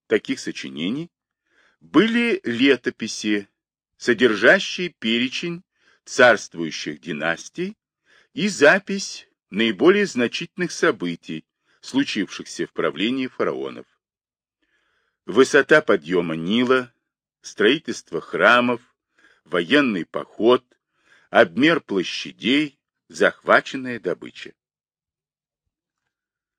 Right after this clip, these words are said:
Так, до нашего времени дошел фрагмент летописи о правлении первых пяти династий «Палермский камень». Туринский царский папирус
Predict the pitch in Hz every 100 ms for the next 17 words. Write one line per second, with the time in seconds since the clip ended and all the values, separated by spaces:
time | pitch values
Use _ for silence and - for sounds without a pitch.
0 | _ _ _ - 175 - - 120 135 143
1 | 131 127 98 82 82 92 104 156 185 _
2 | _ _ _ 85 123 120 - 190 208 -
3 | - 127 82 90 147 160 - 92 98 -
4 | 123 139 - 170 180 _ _ _ _ -
5 | 120 - 110 101 80 104 170 180 185 -
6 | - 135 147 151 - 98 - 113 117 110
7 | 78 73 - - 65 - _ _ _ _
8 | - 85 80 107 120 - - 110 - 67
9 | 64 - _ _ _ _ _ _ _ _
10 | _ _ _ - 180 196 226 233 - -
11 | 202 208 - 151 160 - - 185 185 185
12 | 185 - 101 104 98 95 - -